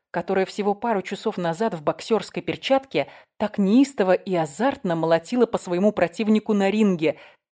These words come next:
и галантно поцеловал. Растроганная Катя положила себе ещё салата оливье. Он казался ей очень вкусным,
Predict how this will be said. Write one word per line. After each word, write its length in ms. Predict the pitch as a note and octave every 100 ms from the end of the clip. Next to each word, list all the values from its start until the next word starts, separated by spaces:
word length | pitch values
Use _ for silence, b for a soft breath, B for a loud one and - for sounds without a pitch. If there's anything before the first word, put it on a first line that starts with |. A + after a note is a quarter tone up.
| -
и 80 |
галантно 600 | F#3 E3 D#3 A#3+ C4 A#3+
поцеловал. 680 | A#3+ A3+ - F#3 E3 A2 - _ _ _ _ _ -
Растроганная 760 | F3+ F#3 - F#3+ F3+ F3 D#3+
Катя 340 | D#3 B3 D4+ D4
положила 460 | G3+ G3 F#3+ C#4+
себе 320 | C4+ A3+ G#3 A#3
ещё 240 | - A3
салата 420 | - F#3 G3 G3
оливье. 540 | E3+ D#3+ D#3 C3+ C3 - B B
Он 140 | E3+
казался 420 | D#3+ D#3 E3+ -
ей 200 | E3+ F3 -
очень 280 | G3+ - A3
вкусным, 720 | - - C#4 - D#3+ C3